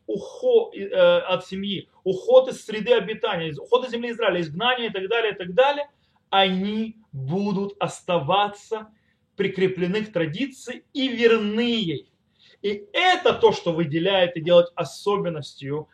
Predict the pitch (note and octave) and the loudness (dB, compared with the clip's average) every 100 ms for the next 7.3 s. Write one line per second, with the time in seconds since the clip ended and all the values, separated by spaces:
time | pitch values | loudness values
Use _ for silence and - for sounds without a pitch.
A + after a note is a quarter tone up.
0 | _ C#3+ - G3+ F3 F3 E3+ F#3 F#3 E3 | _ -8 0 0 0 0 0 0 -4 -8
1 | D3+ B2 - E3 E3+ C#3+ C#3 C#3+ D3 D3 | -6 -8 -4 -4 -2 -4 -6 -2 0 2
2 | B2+ - _ _ - - F#3+ - D#4 D#4+ | 0 -6 _ _ -20 -2 -2 0 -2 2
3 | B3+ - C4+ C4 A3 G3 F#3 E3 E3+ F#3 | 2 4 2 2 -2 0 0 2 2 4
4 | F#3 F#3 D#3+ C#3 C#3 - F3+ A3 G3 G3 | 4 2 -6 -8 -10 -10 -8 -8 -6 -8
5 | G3+ - - E3+ G3 F3+ A#3+ B3 - - | -8 -16 -4 -2 0 2 2 2 -2 0
6 | E3 D#3+ E3 F3+ E3+ E3 _ F3+ F3+ - | 0 0 2 2 2 0 _ -8 -8 -6
7 | D3 C#3+ C#3 | -6 -6 -10